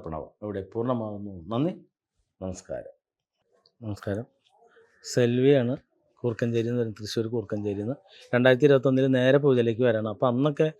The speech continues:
ഒരു പ്രത്യേകതയുള്ള ചിലർക്ക് വീഡിയോ കാണുമ്പോഴൊക്കെ മനസ്സിലാവും. ഏലസം ധരിക്കേണ്ട ആവശ്യമില്ല, കയ്യിൽ പൈസ ഉണ്ടെങ്കിൽ. ഇപ്പോൾ ആശുപത്രി കൊടുക്കാൻ ആറര ലക്ഷം ഉണ്ട്, പക്ഷേ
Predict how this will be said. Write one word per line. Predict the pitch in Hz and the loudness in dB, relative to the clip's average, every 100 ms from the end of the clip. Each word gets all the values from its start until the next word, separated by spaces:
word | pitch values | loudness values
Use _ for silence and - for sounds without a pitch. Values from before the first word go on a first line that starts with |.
| - - | -20 -2
ഒരു | 143 143 | 2 4
പ്രത്യേകതയുള്ള | 135 135 135 135 120 | 6 4 4 2 2
ചിലർക്ക് | 123 117 143 | 2 2 2
വീഡിയോ | 131 131 | 4 4
കാണുമ്പോഴൊക്കെ | 131 127 120 120 | 2 0 0 -2
മനസ്സിലാവും. | 101 107 90 - _ _ _ 123 117 | -4 -6 -6 -10 _ _ _ 4 4
ഏലസം | 113 - 135 | 4 2 4
ധരിക്കേണ്ട | 123 117 123 | 4 2 2
ആവശ്യമില്ല, | 120 110 117 113 | 2 2 0 0
കയ്യിൽ | 113 123 | 2 2
പൈസ | 110 101 | 0 0
ഉണ്ടെങ്കിൽ. | 117 113 98 | -4 -4 2
ഇപ്പോൾ | 127 127 - - - | 2 2 -6 -6 2
ആശുപത്രി | 117 139 131 147 | 4 6 6 6
കൊടുക്കാൻ | 143 139 143 | 6 4 4
ആറര | 127 127 135 | 4 4 4
ലക്ഷം | 123 131 | 2 2
ഉണ്ട്, | 123 113 123 _ _ - | 2 2 0 _ _ -4
പക്ഷേ | 113 | 0